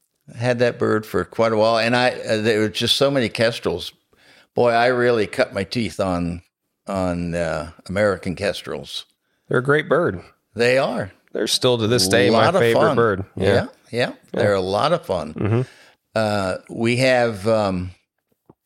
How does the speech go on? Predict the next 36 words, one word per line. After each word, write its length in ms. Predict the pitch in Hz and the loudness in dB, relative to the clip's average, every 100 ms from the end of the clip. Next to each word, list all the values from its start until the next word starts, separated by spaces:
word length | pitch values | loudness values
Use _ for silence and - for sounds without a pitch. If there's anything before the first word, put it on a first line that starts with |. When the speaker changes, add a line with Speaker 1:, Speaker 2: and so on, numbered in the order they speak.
| _ _ _ _ _ _ - - | _ _ _ _ _ _ -20 -4
Speaker 1:
it 100 | 117 | -4
was 160 | 110 | -2
so 180 | - 180 | 0 0
hot. 500 | 170 156 151 95 - - | 0 0 2 0 -4 -8
It's, 220 | 117 139 | -8 -8
this 300 | 160 165 - | -4 -4 -2
was, 320 | 117 90 80 | -2 -2 -2
um, 440 | 104 92 85 78 82 _ _ _ _ _ _ - _ _ - | 0 0 -2 -8 -14 _ _ _ _ _ _ -20 _ _ -6
um, 600 | 101 90 80 71 - - _ 269 _ | -4 -2 -4 -8 -12 -16 _ -20 _
south, 720 | - - 131 113 104 - - | -6 -2 0 0 -2 -10 -6
southeast 580 | - 135 120 - 90 - | -2 0 0 -2 -6 -6
Florida, 540 | - 90 82 78 80 - _ _ _ _ _ _ | -4 -2 -2 -4 -6 -12 _ _ _ _ _ _
and 200 | 110 104 | -4 -2
it 120 | 101 | -2
was 140 | 90 90 | -4 -2
so 460 | - 151 156 123 | -2 0 2 2
hot 400 | 104 131 113 90 | 0 -2 0 -2
that 140 | 92 90 | -4 -6
there 180 | 98 104 | -2 0
were 100 | 95 | 0
very 360 | 90 147 240 | 0 -2 -2
few 260 | 120 - 143 | -6 -4 -4
nesting 520 | 104 104 131 - 82 | -2 -4 -4 -6 -6
raptors, 760 | 82 87 113 - 78 73 - - _ _ _ _ | -4 -2 -4 -4 -8 -8 -12 -18 _ _ _ _
just 240 | - 113 101 | -6 -6 -4
a 40 | |
very 360 | 80 107 120 139 | -4 0 0 -2
few 320 | - 139 143 | -4 -4 -2
red 280 | 113 117 101 | 0 0 -2
tails, 480 | 113 92 95 107 92 | -2 0 0 -2 0
a 40 | |
lot 200 | 95 143 | 0 2
more, 540 | 151 131 123 113 110 | 2 2 2 0 0
uh, 160 | 107 101 | 0 2
red-shouldered 640 | 95 117 113 127 127 117 90 | 2 0 2 2 4 0 0
hawks. 500 | 80 78 - - | 0 -2 -4 -10